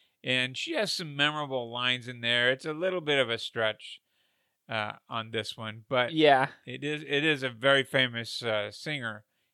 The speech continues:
Speaker 1: in a movie role, which s-, uh, it's funny because, uh, at some point you get to the end of the movie and realize, "Oh, that was Madonna?"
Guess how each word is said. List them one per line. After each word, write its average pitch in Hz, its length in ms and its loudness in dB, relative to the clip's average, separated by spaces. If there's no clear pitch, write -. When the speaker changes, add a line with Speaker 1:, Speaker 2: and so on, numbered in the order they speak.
Speaker 1:
in 123 220 -2
a 113 60 -2
movie 131 380 2
role, 95 540 -2
which - 420 -8
s-, - 120 -12
uh, 135 440 -2
it's 151 300 -10
funny 208 320 2
because, 131 580 4
uh, 107 480 0
at 139 140 -2
some 196 160 -4
point 160 320 -2
you 135 180 -10
get 151 200 -2
to 156 100 -6
the 127 240 -6
end 160 260 -2
of 127 60 -4
the 113 100 -4
movie 104 360 -8
and 101 120 -8
realize, 107 460 0
"Oh, 165 240 0
that 185 160 -4
was 180 160 -10
Madonna?" 160 680 -4